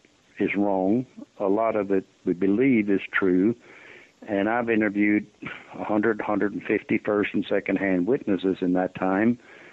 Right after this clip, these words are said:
and they have no reason to make up the story about what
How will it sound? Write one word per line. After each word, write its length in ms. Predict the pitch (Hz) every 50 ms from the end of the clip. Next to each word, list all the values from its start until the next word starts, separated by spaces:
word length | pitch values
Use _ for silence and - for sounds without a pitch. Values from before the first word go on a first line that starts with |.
| - - - - _ _ _ _ -
and 380 | 247 107 107 104 104 104 101
they 140 | 110 120 117
have 160 | - 113 107
no 220 | 104 101 117 127 131
reason 680 | 120 117 117 123 120 104 - 101 101 104 104 104 98 -
to 80 | 101 95
make 280 | 98 107 107 104 -
up 220 | 107 123 127 - - _ _ _ _ _ _ _ _ _ _ - -
the 120 | 107 95 - -
story 400 | - 101 98 101 98 101 107 101
about 380 | 95 92 98 98 95 90 92
what 160 | 95 98 -